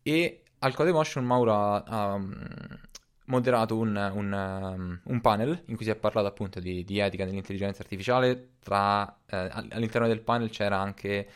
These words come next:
Andrea Saltarello, che è stato in passato un ospite qui al, al nostro podcast, quindi dato che comunque il, il tema dell'etica nelle A I è un tema che abbiamo anche trattato in passato, mi è sembrato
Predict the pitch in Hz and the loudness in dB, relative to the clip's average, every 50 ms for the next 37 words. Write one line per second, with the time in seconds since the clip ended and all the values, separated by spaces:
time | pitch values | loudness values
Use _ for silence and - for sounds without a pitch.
0 | - - - _ 101 101 101 101 101 101 104 95 - - 101 113 113 110 101 101 | -20 -20 -10 _ -2 0 2 2 2 2 0 -2 0 0 2 2 2 2 0 -2
1 | 98 - - 98 101 101 95 - 98 - - - 98 98 95 98 98 98 95 - | -2 -4 -4 -4 -4 -4 -4 -6 -8 -8 -6 -2 -2 -2 0 2 0 0 0 -4
2 | - - - - - 101 98 101 - - - 92 92 - - 92 92 90 87 90 | -10 -20 -14 -8 -4 -2 -2 -2 -2 -2 -4 -6 -4 -4 -2 -2 -2 0 -2 -4
3 | 90 87 90 92 95 98 - - 127 123 131 123 123 - 147 135 - - 139 135 | -6 -6 -6 -4 -6 -4 -4 -2 2 4 4 2 4 2 -2 -2 0 -2 -2 -2
4 | 127 - - - - - - - 113 107 104 107 - - - _ _ - - - | -2 -4 -10 -20 -20 -12 -4 -2 0 0 0 -2 -4 -12 -20 _ _ -20 -16 -12
5 | 110 95 90 92 127 135 139 143 139 139 131 113 117 120 120 101 - - - - | -10 -4 2 4 6 6 6 6 4 4 2 4 4 4 4 4 2 -4 -12 -16
6 | - - - - 101 110 117 - - 107 101 101 107 - - 104 95 - - 107 | -16 -12 -6 -4 -2 -2 -2 0 -2 -2 -4 -4 -8 -10 -10 -10 -6 -2 0 0
7 | 110 113 113 113 110 104 107 104 104 104 110 117 113 113 110 107 107 104 107 107 | 2 2 2 2 2 2 0 0 2 2 2 2 2 0 -2 -2 -2 -2 0 0
8 | 110 107 98 101 104 101 98 - 107 101 101 104 95 95 107 101 104 110 110 113 | 2 2 2 0 0 -2 -2 -2 -2 -2 -2 -2 -2 -2 -2 -2 -2 -2 -4 -6
9 | 101 101 104 - - 98 - 104 101 - 147 147 143 - 120 110 107 101 104 101 | -6 -6 -6 -6 -4 -4 -4 -4 -2 0 0 0 0 2 2 2 2 2 0 -4
10 | - - - 98 92 98 95 92 92 90 - | -6 -6 -6 0 2 2 2 2 2 -2 -6